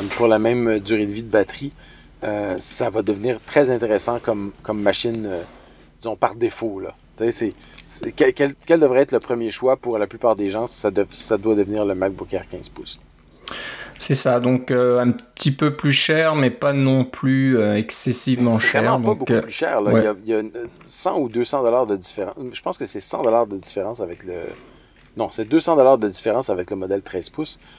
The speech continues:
Speaker 1: Mais pour
Speaker 2: C'est
Speaker 1: ça, on
Speaker 2: ça.
Speaker 1: a beaucoup plus d'écran, alors c'est, euh, c'est pas vraiment difficile. Et quand on commence à rajouter des spécifications comme, euh,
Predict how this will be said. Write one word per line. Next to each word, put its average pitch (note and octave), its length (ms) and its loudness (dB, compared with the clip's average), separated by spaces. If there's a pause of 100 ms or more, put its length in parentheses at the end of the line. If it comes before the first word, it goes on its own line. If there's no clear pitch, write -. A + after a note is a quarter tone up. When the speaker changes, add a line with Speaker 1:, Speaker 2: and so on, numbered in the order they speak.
(140)
Speaker 1:
Mais F#2 80 -14
pour - 160 -8
Speaker 2:
C'est - 80 2
Speaker 1:
ça, C3+ 60 6
on - 20 6
Speaker 2:
ça. G#2+ 80 6
Speaker 1:
a A#2 60 6
beaucoup A#2 260 -4
plus A2+ 220 -4
d'écran, G#2 420 -2
alors E2 260 -8
c'est, F2 280 -10 (680)
euh, - 40 -20 (2000)
c'est - 160 -6
pas D#3 120 6
vraiment A#2+ 240 2
difficile. A#2+ 260 -4
Et A2+ 40 0
quand D3+ 180 0
on F3 40 0
commence C#3 280 2
à C3+ 60 4
rajouter G#2 300 -2
des A#2+ 140 -6
spécifications - 600 -4
comme, G#2 200 -4
euh, F#2 40 -4